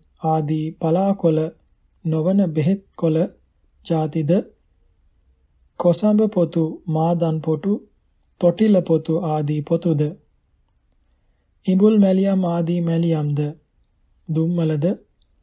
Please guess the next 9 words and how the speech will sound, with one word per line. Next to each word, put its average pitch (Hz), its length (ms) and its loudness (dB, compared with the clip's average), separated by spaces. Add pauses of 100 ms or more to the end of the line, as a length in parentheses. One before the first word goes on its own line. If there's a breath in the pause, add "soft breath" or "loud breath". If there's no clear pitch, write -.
(380)
ලුණු 196 260 6 (180)
ජාතිද, 165 520 0 (760)
ලෝහා 165 540 2 (140)
ජාතිද, 160 520 -2 (840)
ගින්නෙන් 202 520 4
දැවූ 170 420 0 (260)
මත්ස්‍ය 165 520 0 (200)
මාංශ 165 520 -2
ආදියේ 160 640 -2